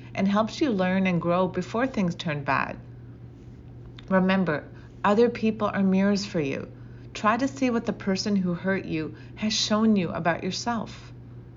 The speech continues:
There are many moving pieces at play when others cause us pain. It is important to look deeply into ourselves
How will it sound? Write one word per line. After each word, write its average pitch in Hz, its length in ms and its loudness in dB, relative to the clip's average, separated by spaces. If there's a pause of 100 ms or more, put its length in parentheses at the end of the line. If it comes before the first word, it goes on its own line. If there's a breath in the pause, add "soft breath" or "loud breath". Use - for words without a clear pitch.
(280 loud breath)
There 202 140 4
are 202 60 8
many 202 320 6
moving 202 400 4
pieces 185 480 -2
at 170 200 -2
play 165 520 -2 (300 loud breath)
when 185 220 2
others 180 300 2
cause 170 380 -2
us 165 100 -4
pain. 175 420 -4 (540 loud breath)
It 185 140 2
is 196 160 2
important 208 460 2
to 202 80 -4
look 185 260 0
deeply 214 440 2
into 202 240 0
ourselves 185 760 0